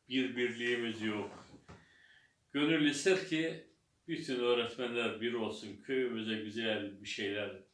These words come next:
yapsınlar. Köylü de onlara destek olsun. Ee, bunu düşünerek köyümün öğretmenlerine şöyle bir şeyler yazdım. "Köyde okuyup yazdınız,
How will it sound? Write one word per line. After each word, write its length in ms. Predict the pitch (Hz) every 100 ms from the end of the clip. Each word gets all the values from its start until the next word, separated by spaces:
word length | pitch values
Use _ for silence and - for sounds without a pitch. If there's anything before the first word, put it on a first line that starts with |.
| _ -
yapsınlar. 680 | 110 98 - 92 87 92 - - _ _ _ _ _ _ _ _ _ _ _ _ _
Köylü 560 | - 139 139 123 110
de 200 | 113 117 120 - _ _
onlara 480 | 147 147 143 139 135
destek 420 | 131 - 139 -
olsun. 540 | 110 90 - 110 - - _ _ _ _ _ _ _ _ _ _ 127
Ee, 260 | 120 113 110 - _
bunu 280 | 185 190 160
düşünerek 680 | 180 - 165 135 120 123 - - - _
köyümün 460 | - 156 165 151 139
öğretmenlerine 960 | 143 139 135 139 127 120 110 113 135 - -
şöyle 420 | - - 220 120 110
bir 60 |
şeyler 440 | 110 131 117 110 104
yazdım. 440 | 98 82 - 85 - - _ _ - _ - _ - - - _ _ _ _ - - - _ -
"Köyde 340 | - 147 160
okuyup 480 | 190 160 - 127 123 - -
yazdınız, 880 | 131 127 120 113 113 95 92 - -